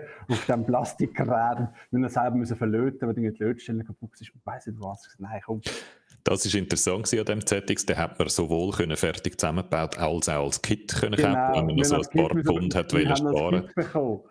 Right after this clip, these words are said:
Speaker 1: Also
Speaker 2: Ja, genau. Passt aber, äh, weil genau so, wie ihr dann das Studium gemacht habt, so ist es dann eben für viele ge-, von dieser frühen ersten Welle von der britischen Game-Entwickler ist es genau so gelaufen, oder? Die
Speaker 1: Mhm.
Speaker 2: haben zuerst ihre Z X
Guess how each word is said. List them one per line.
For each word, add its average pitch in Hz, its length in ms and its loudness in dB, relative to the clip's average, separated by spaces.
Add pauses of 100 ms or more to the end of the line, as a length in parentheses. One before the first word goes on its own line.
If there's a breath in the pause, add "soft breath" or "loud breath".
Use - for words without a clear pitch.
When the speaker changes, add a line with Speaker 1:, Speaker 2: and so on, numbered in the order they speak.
Speaker 1:
Also 131 180 -2
Speaker 2:
Ja, 76 140 0
genau. 73 240 0 (800 loud breath)
Passt - 300 2
aber, - 320 0
äh, 92 180 -2
weil 92 200 2
genau 85 360 0
so, 98 280 0
wie 87 60 2
ihr 87 200 2
dann 90 220 -2
das - 80 -2
Studium 101 320 -2
gemacht - 320 -4
habt, 80 100 -2
so 85 180 0
ist 90 120 -4
es 82 100 -2
dann 78 140 -2
eben 76 180 -2
für 80 180 -4
viele 87 580 -4
ge-, 92 180 -2 (320)
von 85 120 0
dieser 80 240 0
frühen 85 440 0
ersten 82 360 -2
Welle 78 240 0
von 80 140 -6
der - 80 -6
britischen - 420 -6
Game-Entwickler 80 680 -2
ist 73 100 -8
es - 60 -2
genau 71 280 -2
so 69 160 -2
gelaufen, - 440 -4
oder? 73 160 -4
Die 76 100 -4
Speaker 1:
Mhm. 71 40 -2
Speaker 2:
haben 71 140 -4
zuerst 80 380 -2
ihre 78 380 -2
Z - 280 -4
X - 360 -4